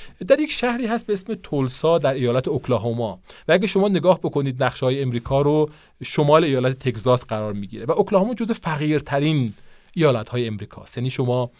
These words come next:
از شاخص‌های مختلف بهداشتی و اقتصادی که می‌بینید یک ایالت بسیار فقیره. اما در کنار فقری که داره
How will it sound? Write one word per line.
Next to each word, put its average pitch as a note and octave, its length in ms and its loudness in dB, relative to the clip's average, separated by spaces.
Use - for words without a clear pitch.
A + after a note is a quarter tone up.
از B2+ 180 -4
شاخص‌های C#3 540 -2
مختلف C3 580 -4
بهداشتی B2 840 0
و G2+ 300 -6
اقتصادی C3 680 0
که C#3+ 120 -6
می‌بینید B2+ 420 -2
یک C#3 180 -8
ایالت B2+ 420 -2
بسیار B2+ 600 0
فقیره. C3 520 -2
اما C4 180 0
در A#3+ 140 0
کنار A3+ 300 0
فقری F#3 360 -2
که F3 140 -6
داره F3 440 2